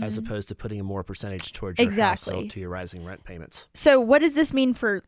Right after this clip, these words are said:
Speaker 1: our listeners? You know, while it may feel challenging to buy a home today with higher rates and home prices, if the time is right for you, know that when you buy a home, incredible benefits are waiting for you at the end of that home ownership journey.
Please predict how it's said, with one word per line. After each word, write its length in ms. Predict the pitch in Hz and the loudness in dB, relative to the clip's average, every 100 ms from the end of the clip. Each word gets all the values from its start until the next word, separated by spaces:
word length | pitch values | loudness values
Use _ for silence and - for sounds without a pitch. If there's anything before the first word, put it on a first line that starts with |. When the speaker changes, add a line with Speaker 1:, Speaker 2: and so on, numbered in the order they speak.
| - | 0
Speaker 1:
our 180 | - | 4
listeners? 540 | 220 196 - 214 214 202 | 4 4 0 -2 -2 -2
You 60 | |
know, 160 | 202 180 | -4 -2
while 260 | 196 220 285 | 2 4 4
it 80 | |
may 160 | 220 226 | 4 2
feel 220 | - 214 | 4 4
challenging 560 | - 208 185 190 202 202 | 4 0 0 -2 -2 -4
to 120 | 220 | -4
buy 200 | 190 185 | -4 -2
a 60 | 196 | 0
home 260 | 202 185 | 0 0
today 300 | 196 196 190 | 0 2 4
with 100 | 190 | 2
higher 400 | - 190 185 175 | 2 4 4 2
rates 500 | 185 240 262 - - | 2 4 4 0 -6
and 140 | - 196 | -4 -4
home 240 | 196 214 | 0 0
prices, 640 | 226 208 208 - 196 190 - - - - | 0 0 0 0 0 -2 -6 -16 -8 -2
if 160 | - | 2
the 80 | 214 | 4
time 260 | - 220 392 | 4 2 2
is 120 | 381 | 2
right 260 | 214 190 208 | 2 0 0
for 140 | 277 | 2
you, 400 | 269 277 302 294 - | 4 6 4 2 0
know 300 | 214 214 269 | 4 6 6
that 160 | 392 330 | 4 2
when 160 | 277 | 2
you 100 | 254 | 2
buy 220 | 190 190 | 2 2
a 80 | 202 | 2
home, 360 | 196 190 190 208 | 0 -2 -2 -2
incredible 760 | 202 - - - 226 220 269 | -4 -6 -4 2 4 6 4
benefits 480 | 202 185 196 220 202 | 2 0 0 -2 -2
are 80 | 214 | 0
waiting 280 | 220 214 220 | 0 2 0
for 120 | 240 | 2
you 120 | 226 | 0
at 100 | 208 | 0
the 100 | - | -2
end 180 | - 180 | -4 -2
of 120 | 185 | -4
that 240 | - - - | -6 -8 -6
home 220 | 208 196 | -2 0
ownership 420 | 180 - 208 - | 0 -4 -6 -10
journey. 460 | - 202 76 - 196 | -10 -12 -12 -14 -16